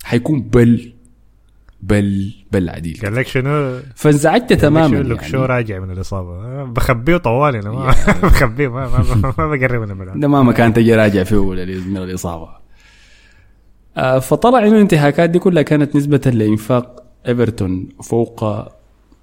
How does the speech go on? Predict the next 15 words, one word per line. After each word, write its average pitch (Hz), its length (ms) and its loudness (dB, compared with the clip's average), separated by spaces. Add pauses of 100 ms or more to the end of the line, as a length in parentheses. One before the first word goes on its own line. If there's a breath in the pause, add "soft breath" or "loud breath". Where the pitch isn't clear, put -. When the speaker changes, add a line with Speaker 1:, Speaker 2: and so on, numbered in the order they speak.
(540)
Speaker 1:
يبدو 135 360 0
إنها 127 200 2
كانت 110 240 -2
حوالي 98 300 -2
تلتمية 92 480 -4
مليون 87 360 -2
ولا 80 200 -6
حاجة 85 200 -8
زي 78 200 -8
دي، 82 200 -10
فوق 92 420 -2
الحد 90 760 -4
المسموح 87 540 -2
لهم 95 280 -2
بالإنفاق 82 600 -8